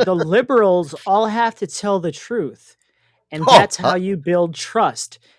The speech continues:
Speaker 1: And the
Speaker 2: Wow.
Speaker 1: liberals are all about, like, "I am the truth-telling party, and you believe me, and that's the way that I rule the game, and I win." And then the fascists are, like, all about, like,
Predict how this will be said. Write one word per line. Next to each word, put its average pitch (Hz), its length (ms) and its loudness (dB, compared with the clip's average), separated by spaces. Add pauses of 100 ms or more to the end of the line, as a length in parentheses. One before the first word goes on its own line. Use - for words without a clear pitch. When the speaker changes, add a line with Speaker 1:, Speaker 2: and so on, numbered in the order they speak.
(220)
Speaker 1:
And 160 140 0
the 196 40 4
Speaker 2:
Wow. 170 80 2
Speaker 1:
liberals 185 460 -2
are 180 100 0
all 175 180 2
about, 160 280 -2
like, 156 300 -6 (800)
"I 185 220 2
am 208 260 -2
the 170 120 0
truth-telling 175 1040 -4
party, 160 760 -4
and 139 320 -8
you 180 160 -4
believe 160 420 -4
me, 135 340 -6
and 127 200 -10
that's 165 340 -6
the 151 120 -6
way 156 320 -2
that 127 360 -8
I 160 320 -2
rule 156 500 -2
the - 120 2
game, 143 500 -10
and 131 120 -16
I 156 220 -12
win." 143 440 -14 (380)
And 160 140 -12
then 156 80 -14
the 143 80 -12
fascists 185 840 -6
are, 147 100 -14
like, 143 300 -10
all 160 160 -4
about, 151 260 -6
like, 147 300 -12